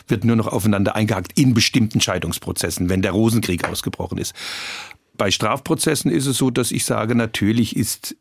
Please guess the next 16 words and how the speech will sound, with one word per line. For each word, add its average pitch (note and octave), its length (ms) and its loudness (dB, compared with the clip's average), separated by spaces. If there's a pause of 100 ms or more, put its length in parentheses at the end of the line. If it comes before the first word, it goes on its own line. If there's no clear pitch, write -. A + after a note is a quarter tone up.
(120)
die G#2+ 340 -4
Sache, G2+ 420 -2
wenn G2 300 2 (140)
ein G#2 240 0
Kind - 760 0 (160)
stirbt - 1200 -2 (180)
durch A#2+ 400 0
Menschenhand, C#3+ 1000 0
wenn A2 160 4
junge A2 240 6
Leute A#2+ 640 2
nach G#2+ 160 2
dem G2+ 100 2
Disco-Besuch B2+ 840 0 (160)
abgestochen C3 760 0
werden, C3 720 0